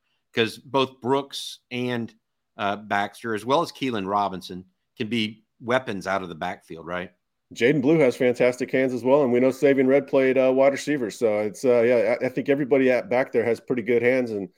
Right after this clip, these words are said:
Speaker 2: yeah, it's gonna be interesting to see, uh, how Sark, uh, tries to use all these guys. You know, uh, I mean, they can go five wide pretty quick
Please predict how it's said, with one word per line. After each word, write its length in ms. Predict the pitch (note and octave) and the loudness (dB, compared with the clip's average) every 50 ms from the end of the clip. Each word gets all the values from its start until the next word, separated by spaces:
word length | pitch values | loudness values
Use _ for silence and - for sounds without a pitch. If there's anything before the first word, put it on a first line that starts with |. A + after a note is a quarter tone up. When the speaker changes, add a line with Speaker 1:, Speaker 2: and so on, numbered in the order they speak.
| _ _ _ _ _ _ _ _ _ _ - | _ _ _ _ _ _ _ _ _ _ 2
Speaker 2:
yeah, 160 | - E3+ D#3+ | 4 6 6
it's 320 | D3 D3+ - - C3+ - - | 6 4 0 -4 -10 -2 2
gonna 160 | F#3 F3 E3+ | 4 4 4
be 160 | D#3 D#3 D3+ | 6 4 4
interesting 340 | D#3 D3+ D3 - - D3+ C#3 | 2 2 -2 -6 -2 0 0
to 80 | C#3 | 0
see, 260 | C3 - D3 C#3+ C#3 C#3 | 0 -2 0 0 2 2
uh, 200 | C3+ C3 C3 - | 2 2 2 0
how 160 | B2 C3 C3 | 0 0 0
Sark, 400 | B2+ - - C#3+ C3+ C3 B2 - | 0 2 4 4 4 4 4 2
uh, 240 | C3+ B2 A#2+ A#2 A2+ | 2 2 4 2 2
tries 300 | A2 - C3+ B2+ A#2+ - | 0 0 0 0 0 -2
to 60 | B2 | -4
use 120 | A#2+ G2 A#2+ | -4 0 2
all 160 | A#2+ A#2+ A#2 | 2 2 2
these 140 | A2 G2 - | 0 -2 -2
guys. 280 | - G#2+ G#2 G2 F2 | -2 0 0 -2 -2
You 80 | - A2 | -4 -2
know, 240 | A2 A2 G#2+ G#2+ F#2+ | -2 0 0 -2 -4
uh, 100 | G#2 G2 - _ _ - - | -6 -8 -10 _ _ -10 -8
I 20 | |
mean, 240 | G#2+ A2 A2 G#2+ G#2 | -4 -4 -4 -2 0
they 100 | A2 B2 | 0 -2
can 140 | B2 C3 A#2+ | 0 0 0
go 100 | B2 A#2 | 2 2
five 300 | A2 - B2+ A#2+ A2+ G#2 | 2 2 2 2 4 4
wide 300 | A2 A#2+ A#2+ A#2 A2+ - | 4 4 4 4 2 -2
pretty 160 | B2 G#2+ G2+ | -4 -6 -6
quick 260 | - - B2+ A#2+ A2+ | -4 -4 -2 -2 -2